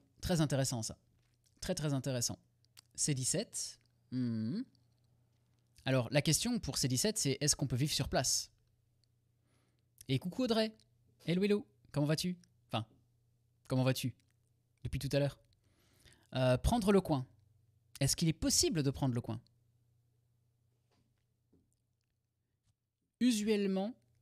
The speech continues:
D quatorze. Ok. E quinze parfois. Sérieux ?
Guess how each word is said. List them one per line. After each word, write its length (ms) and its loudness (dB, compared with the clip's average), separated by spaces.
D 180 -2
quatorze. 560 -4
Ok. 240 -10
E 60 0
quinze 340 -6
parfois. 500 -8
Sérieux ? 460 0